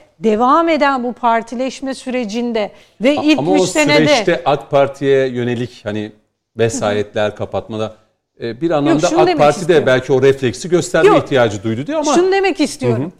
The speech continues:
Speaker 1: Yani ak Parti gerçekten hani, e, kapatmalara karşı olmasa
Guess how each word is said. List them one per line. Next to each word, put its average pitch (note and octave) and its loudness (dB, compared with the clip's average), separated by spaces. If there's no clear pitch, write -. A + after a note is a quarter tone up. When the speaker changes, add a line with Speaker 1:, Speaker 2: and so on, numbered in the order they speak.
Speaker 1:
Yani E4 2
ak A4+ 0
Parti D4 -2
gerçekten C#4 -4
hani, A3 -8
e, A3+ -6
kapatmalara E4 -2
karşı C#4 -4
olmasa C#4+ -6